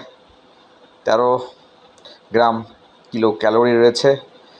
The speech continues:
সিক্স পয়েন্ট ফাইভ গ্রাম কার্বোহাইড্রেট, ওয়ান পয়েন্ট থ্রি সিক্স গ্রাম শর্করা, জিরো পয়েন্ট ফাইভ গ্রাম আঁশ, আরও চর্বি, ভিটামিন এ, অনেক ধরনের উপাদান রয়েছে। এটি মূলত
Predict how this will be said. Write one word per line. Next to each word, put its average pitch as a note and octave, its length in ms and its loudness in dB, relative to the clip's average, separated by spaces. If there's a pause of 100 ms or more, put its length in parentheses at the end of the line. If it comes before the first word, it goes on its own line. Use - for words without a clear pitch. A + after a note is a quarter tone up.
(840)
সিক্স - 300 -8
পয়েন্ট G#2+ 320 -2
ফাইভ G#2+ 220 -2
গ্রাম G#2+ 200 0 (180)
কার্বোহাইড্রেট, G#2+ 540 -2 (180)
ওয়ান G#2+ 220 0
পয়েন্ট G2+ 300 0 (160)
থ্রি G#2+ 200 -14
সিক্স G#2 260 -8
গ্রাম G2 220 -2 (600)
শর্করা, A2+ 500 0 (2000)
জিরো A#2 220 -2
পয়েন্ট A#2+ 240 -2
ফাইভ A2 180 -2
গ্রাম A2 240 -2 (280)
আঁশ, A2 160 0 (360)
আরও G#2 140 0
চর্বি, G#2 460 -4
ভিটামিন G2+ 460 -4
এ, A2 120 -2 (680)
অনেক C3 260 0
ধরনের A#2 340 0 (180)
উপাদান G#2+ 440 -2
রয়েছে। F2+ 340 -2 (840)
এটি C#3 240 -4
মূলত B2+ 320 0